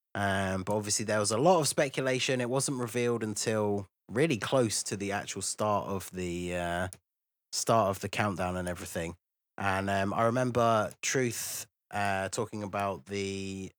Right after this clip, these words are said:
when they posted the art for announcing the live stream,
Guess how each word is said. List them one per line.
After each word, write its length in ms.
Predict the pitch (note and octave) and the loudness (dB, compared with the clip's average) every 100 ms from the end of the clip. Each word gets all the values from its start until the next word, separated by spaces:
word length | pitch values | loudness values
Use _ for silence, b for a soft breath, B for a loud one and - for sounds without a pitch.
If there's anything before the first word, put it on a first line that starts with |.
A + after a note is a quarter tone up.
| - | -6
when 160 | G#2+ | -2
they 140 | G#2 G#2 | -2 -2
posted 500 | - A2+ - G#2+ F#2 | 0 0 0 -4 -6
the 180 | G#2 F#2+ - | -6 -4 2
art 360 | A#2 A2 F#2+ | 4 4 2
for 280 | - G#2 F#2 | -2 -2 0
announcing 680 | G2 A#2 B2 A2+ - A#2 G#2+ | 0 2 2 2 0 0 -2
the 80 | G2+ | 0
live 360 | A2 B2+ B2 | 2 4 2
stream, 460 | - G2+ E2+ D2 | 0 -2 -4 -6